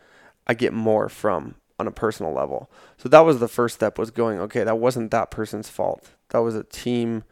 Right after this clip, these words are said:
fuck up because I stayed in something I shouldn't have for too long. That's majorly on me." And I know right now, as I'm thinking about it, I wasn't happy that whole time.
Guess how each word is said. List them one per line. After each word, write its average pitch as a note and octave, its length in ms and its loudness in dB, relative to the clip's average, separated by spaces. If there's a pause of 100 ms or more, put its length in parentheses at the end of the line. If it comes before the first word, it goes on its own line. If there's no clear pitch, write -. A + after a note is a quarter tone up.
(200)
fuck - 440 -2
up F#2 240 -6 (560)
because A2+ 240 2
I A2 40 2
stayed A#2 300 2
in A2 120 -2
something A2 260 -2
I A2 80 0
shouldn't A2 280 -4
have G#2+ 140 -2
for - 140 -12
too - 200 -8
long. A#2 320 0 (300)
That's B2 220 4
majorly A#2 560 2
on G#2+ 180 -2
me." A2+ 320 -4
And C#3+ 400 2
I D3+ 160 2
know D3 540 6
right C3 240 4
now, B2+ 240 -2
as A2 80 -2
I'm G#2+ 160 -6
thinking D#3 360 -6
about G1+ 240 -4
it, - 160 -6
I - 40 0
wasn't A#2 280 0
happy A2+ 260 -2
that A2 180 -2
whole A2 140 0
time. - 340 -4